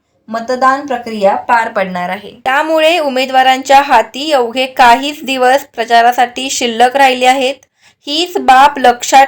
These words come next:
ठेवून सर्व राजकीय उमेदवारांनी प्रचाराचा वेग हा वाढवलेला आहे. अशातच ठाणे विधानसभा मतदारसंघामध्ये भाजपाचे उमेदवार संजय केळकर, शिवसेना उमेदवार राजन विचारे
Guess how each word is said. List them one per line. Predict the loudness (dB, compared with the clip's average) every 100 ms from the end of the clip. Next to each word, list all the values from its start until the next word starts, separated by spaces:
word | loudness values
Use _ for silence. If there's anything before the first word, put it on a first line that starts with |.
| 2
ठेवून | -6 -6 -8 -14 -16
सर्व | -2 0 4 4
राजकीय | 4 4 2 -2 -4 -6 -2
उमेदवारांनी | -2 -2 -4 2 4 4 0 -4 -16 _ _ _ _
प्रचाराचा | -4 0 2 2 4 4
वेग | 4 2 0 2
हा | 4
वाढवलेला | 6 4 4 0 -2 -4
आहे. | -6 -8 -16 -12 -6
अशातच | -2 0 4 4 2 -2
ठाणे | 0 2 4 0
विधानसभा | -4 0 2 2 0 2 4 4
मतदारसंघामध्ये | 2 0 0 4 4 4 0 2 2 4 -2 -6 -18 _
भाजपाचे | -8 -2 0 0 4 4 2 -4
उमेदवार | -4 -4 -4 -2 2 6 6
संजय | 4 0 -4 -4 -2 -4
केळकर, | -4 -6 -6 -2 -2 -4 _ _ _ _ -12
शिवसेना | -10 -6 -2 0 2
उमेदवार | 2 2 0 2 4 6 6
राजन | 4 4 2 -2 -2
विचारे | -8 2 2 2